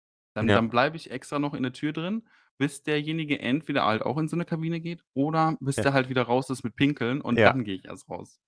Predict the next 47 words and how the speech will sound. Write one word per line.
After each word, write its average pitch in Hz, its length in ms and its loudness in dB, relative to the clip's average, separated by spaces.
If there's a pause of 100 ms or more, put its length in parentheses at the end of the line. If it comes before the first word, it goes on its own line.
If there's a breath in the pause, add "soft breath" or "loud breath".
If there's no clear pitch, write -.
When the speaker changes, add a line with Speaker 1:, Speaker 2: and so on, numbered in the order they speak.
(120)
Speaker 2:
Das 101 160 2
Speaker 1:
Obwohl 123 220 2
das 151 80 0
Speaker 2:
ist - 60 -14
Speaker 1:
voll 156 260 2
bescheuert 156 400 -2
ist. - 280 -14
Ich, - 100 -8
Speaker 2:
klingt 135 120 4
Speaker 1:
ich 135 80 -4
weiß 139 200 -2
nicht, 147 140 -8
ob's - 140 -20
andere 127 220 -2
Menschen 120 280 -4
auch 101 100 -4
machen, 92 240 -8
keine 85 220 -12
Ahnung. 92 280 -14
Speaker 2:
klingt 113 220 2
blöd, 110 240 4
aber 90 200 4
ich - 100 -4
glaub, 92 220 -2
das - 140 -10
ist 110 160 -8
so, 90 120 -2
ja. 92 240 0 (1160)
Speaker 1:
Ja, 104 100 2
Speaker 2:
Ich 92 140 4
Speaker 1:
ist, - 0 -
glaub 127 180 4
ich, 139 80 -8
so 139 100 0
'ne, 123 260 2
das 120 300 -2
gibt's 160 220 -6
so 151 120 -4
pan-, 165 300 -4
manche 147 320 -2
Regeln, 180 500 -2
ähm, 143 420 -2
auf - 200 -8
männliche 147 440 -2
Toilette, 147 360 -4
die, 135 280 0
äh, 127 340 0